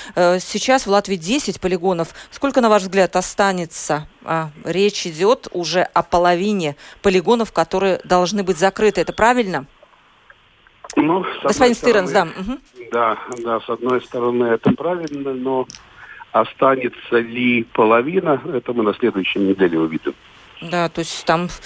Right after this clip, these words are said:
Speaker 1: сейчас
Speaker 2: То есть
Speaker 1: уже
Speaker 2: сейчас
Speaker 1: идет <laughs> слишком много горячей дискуссии по этому поводу, да.
Speaker 2: Да, потому что, ну, <clears throat> план был двенадцать, но никто не мог предполагать, э, скажем, десять лет назад, что количество жителей в Латвии уменьшится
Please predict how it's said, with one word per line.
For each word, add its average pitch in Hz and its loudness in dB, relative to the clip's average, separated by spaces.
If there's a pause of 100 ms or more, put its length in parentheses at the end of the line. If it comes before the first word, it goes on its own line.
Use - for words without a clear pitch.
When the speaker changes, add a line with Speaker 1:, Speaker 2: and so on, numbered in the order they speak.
(200)
Speaker 1:
сейчас - 4
Speaker 2:
То 220 4
есть 190 4
Speaker 1:
уже 208 6
Speaker 2:
сейчас 165 0
Speaker 1:
идет 226 4
<laughs> - -
слишком 220 -4
много 208 0
горячей 226 2
дискуссии 196 -8
по 202 0
этому 196 0
поводу, 175 0
да. 156 0 (560)
Speaker 2:
Да, 104 -2
потому 92 -2
что, 139 -4
ну, 160 -2
<clears throat> 151 0
план 147 0
был 135 -2
двенадцать, 170 -2 (600)
но 127 -2
никто 135 0
не 123 2
мог 120 0
предполагать, 104 0 (220)
э, 87 2
скажем, 87 0
десять 90 0
лет 90 0
назад, 113 2
что 110 -2 (440)
количество 95 0
жителей 90 2
в 90 4
Латвии 90 4
уменьшится 87 0